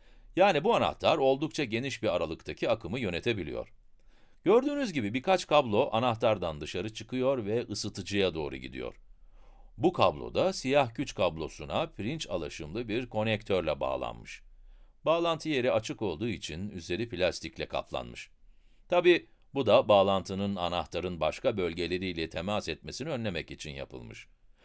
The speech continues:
Böyle bir önlem alınmasaydı kısa devre olabilirdi. Ya da anahtar işlevini yapamazdı ve başka türlü problemler oluşabilirdi.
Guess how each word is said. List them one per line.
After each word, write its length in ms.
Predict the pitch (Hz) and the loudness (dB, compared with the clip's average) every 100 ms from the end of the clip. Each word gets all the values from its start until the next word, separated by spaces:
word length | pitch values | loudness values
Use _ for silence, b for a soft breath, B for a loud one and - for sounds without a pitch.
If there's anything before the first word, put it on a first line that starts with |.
| b - | b 2
Böyle 300 | 214 269 147 | 4 4 2
bir 80 | 101 | 2
önlem 320 | 95 95 90 | 2 2 2
alınmasaydı 840 | 98 101 87 - 69 58 110 131 | 0 0 -2 -4 -6 -4 -2 -2
kısa 300 | - 110 104 | -4 -2 0
devre 220 | 78 69 | -2 -2
olabilirdi. 680 | 98 71 67 62 64 55 - b b b - | -2 -2 -6 -8 -10 -10 -14 b b b 0
Ya 160 | 104 101 | 2 4
da 140 | 101 | 4
anahtar 420 | 92 92 98 117 | 2 0 2 0
işlevini 460 | 98 - 85 78 73 | 0 -4 -6 -6 -4
yapamazdı 640 | 78 117 113 113 101 139 | -4 -2 0 -2 -4 -6
ve 220 | 101 117 - _ - | -2 -2 -4 _ -2
başka 300 | 147 - 147 | -2 0 -4
türlü 240 | 95 82 | -4 -6
problemler 540 | 85 87 78 80 90 120 | -4 -2 -2 -2 -2 -2
oluşabilirdi. 720 | 80 71 110 78 58 - | -4 -4 -4 -6 -12 -14